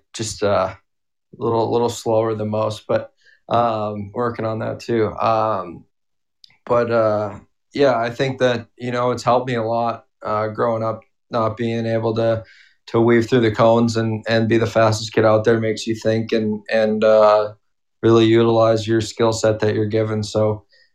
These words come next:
um, I, uh, it's just, I've al-, when I was younger, I was always stick handling or doing something with the puck or shooting or, or whatever else. So, um,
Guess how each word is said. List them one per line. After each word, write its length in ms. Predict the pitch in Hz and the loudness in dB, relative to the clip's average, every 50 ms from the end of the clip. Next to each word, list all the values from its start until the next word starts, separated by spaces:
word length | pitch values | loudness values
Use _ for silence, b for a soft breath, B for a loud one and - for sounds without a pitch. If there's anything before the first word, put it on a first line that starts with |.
| _ | _
um, 720 | - 110 107 107 104 107 107 107 104 107 107 107 - - - _ _ _ _ _ _ - | -2 0 2 2 4 4 2 2 2 0 -2 -6 -8 -12 -18 _ _ _ _ _ _ -2
I, 240 | 107 107 107 107 107 | 0 2 4 4 4
uh, 400 | 107 107 107 104 101 101 101 107 | 4 4 4 4 2 2 0 0
it's 160 | 104 104 - | -4 -6 -6
just, 320 | - 120 110 - - - - | -6 -6 -6 -6 -6 -2 0
I've 200 | 120 120 117 113 | 0 2 2 2
al-, 240 | 113 117 117 117 117 | 0 0 0 -2 -2
when 200 | - 117 113 117 | -2 -2 0 2
I 80 | 113 | 2
was 160 | 113 113 104 | 2 0 0
younger, 380 | 110 117 117 113 110 107 107 107 | 0 -2 0 0 0 0 0 2
I 40 | 107 | 2
was 160 | 110 107 104 | 0 0 0
always 260 | 107 107 110 110 107 - | 2 2 2 2 0 -2
stick 220 | - - 98 - | -4 -6 -2 0
handling 480 | 107 110 110 110 110 110 113 113 113 110 | 0 0 0 0 0 0 0 0 0 -2
or 100 | 113 107 | -4 -4
doing 220 | 110 113 113 110 | -6 -8 -8 -6
something 240 | - - 107 107 - | -4 -2 -2 -2 -2
with 80 | 117 107 | -6 -8
the 120 | 110 104 - | -8 -8 -2
puck 260 | - 107 110 110 107 - | 0 2 2 0 0 -4
or 100 | 107 107 | -6 -6
shooting 520 | 104 - - 120 117 117 113 - - 107 107 | -6 -6 -4 -2 -2 -2 -2 -4 -6 -6 -4
or, 280 | 104 104 107 107 - _ _ _ _ _ _ _ - | -2 -4 -4 -6 -10 _ _ _ _ _ _ _ 0
or 160 | 120 113 117 | 2 4 6
whatever 400 | 120 120 117 117 113 113 113 113 | 6 6 4 2 2 2 2 4
else. 300 | 107 110 110 107 - - | 4 2 2 0 -4 -2
So, 180 | 113 110 110 110 107 110 107 - _ - 98 | 0 0 0 0 -2 -4 -8 -10 _ -6 -4
um, 560 | 107 104 101 101 107 104 98 95 104 95 | -2 0 0 2 2 2 0 0 -4 -8